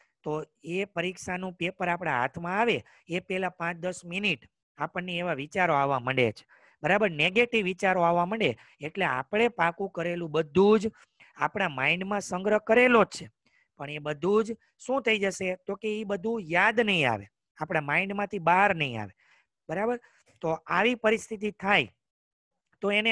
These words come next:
આપણી લાગણીઓ કહેવાય, ઇમોશનલ કહેવાય. Your emotion have bear, bear the way. Your emotion એટલે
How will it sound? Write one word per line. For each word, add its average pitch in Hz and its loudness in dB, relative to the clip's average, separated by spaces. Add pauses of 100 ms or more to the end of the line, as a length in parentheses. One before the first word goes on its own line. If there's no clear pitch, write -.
આપણી 233 0
લાગણીઓ 214 2
કહેવાય, 123 -4
ઇમોશનલ 196 -2
કહેવાય. 107 -14 (440)
Your 220 2 (140)
emotion 214 0 (500)
have 190 0 (160)
bear, 185 4 (680)
bear 208 4 (160)
the 202 2 (140)
way. 190 4 (1200)
Your 220 4 (100)
emotion 202 -2
એટલે 156 -4